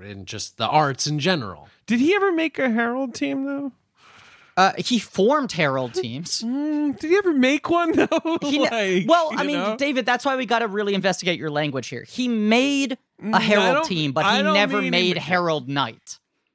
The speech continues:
Speaker 3: if that makes sense.
Speaker 2: That's, I'm just saying. I'm just saying.
Speaker 3: Yeah.
Speaker 2: He never made a
Speaker 3: Well,
Speaker 2: Herald
Speaker 3: let's,
Speaker 2: Night.
Speaker 3: let's just say, I mean, obviously, also, uh, Ed Asner, Alan Alda, Jane Alexander,
Speaker 2: Sure.
Speaker 3: Valerie Harper, Barbara Harris, Linda Lavin, Jerry Stiller. I mean, a lot of big people came out of Compass Players,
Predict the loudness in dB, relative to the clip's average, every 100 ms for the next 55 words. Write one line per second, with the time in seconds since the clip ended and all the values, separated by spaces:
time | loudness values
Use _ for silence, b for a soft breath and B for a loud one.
0 | _ _ _ _ -4 -2 -2 -4 -8 -6
1 | -6 -4 -6 -2 -2 2 0 0 -6 -8
2 | -4 -4 -2 -4 -4 -6 -6 -4 -2 0
3 | 2 2 2 4 2 2 -6 -14 -6 -4
4 | -4 -6 -4 -2 0 0 0 -2 0 -2
5 | -2 -6 -8 -10 -6 -4 -4 -4 -4 -2
6 | -2 0 -2 -2 2 4 4 0 -4 -6
7 | -2 -2 -2 -2 -2 -4 -8 -8 -8 -8
8 | -10 -6 -4 -2 0 0 -2 -2 0 0
9 | 0 -2 -2 -2 -4 -8 -8 -4 -2 -2
10 | -4 -6 -8 -4 0 2 0 -2 -4 -4
11 | -6 -8 -8 -10 -2 0 2 0 0 0
12 | 0 2 2 0 -6 -8 -10 -10 -10 -10
13 | -8 -8 -8 -6 -2 -2 -2